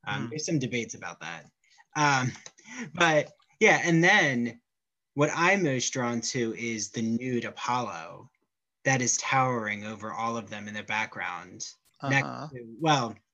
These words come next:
Speaker 1: um, Minerva's on the other side.
Speaker 2: Okay.
Speaker 1: Uh, so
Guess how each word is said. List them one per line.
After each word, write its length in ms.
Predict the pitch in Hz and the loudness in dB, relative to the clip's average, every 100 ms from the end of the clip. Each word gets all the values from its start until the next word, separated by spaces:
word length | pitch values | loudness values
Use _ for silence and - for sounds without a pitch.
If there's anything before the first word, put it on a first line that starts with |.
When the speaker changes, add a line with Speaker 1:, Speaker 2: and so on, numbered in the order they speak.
| _ _ _ _ _ _ | _ _ _ _ _ _
Speaker 1:
um, 380 | 147 135 123 123 | 0 2 0 0
Minerva's 600 | 151 143 143 139 120 110 | 4 6 6 4 2 -2
on 120 | 110 | -4
the 120 | 110 | -6
other 200 | 107 104 | -6 -8
side. 540 | 92 104 90 - - - _ _ _ _ _ _ _ _ _ - | -8 -6 -8 -10 -16 -20 _ _ _ _ _ _ _ _ _ -8
Speaker 2:
Okay. 140 | 143 | -6
Speaker 1:
Uh, 160 | 117 127 101 _ _ _ _ _ _ _ _ _ - - _ _ - | -6 -8 -12 _ _ _ _ _ _ _ _ _ -12 -12 _ _ -6
so 600 | - 190 170 156 147 | 2 4 6 6 2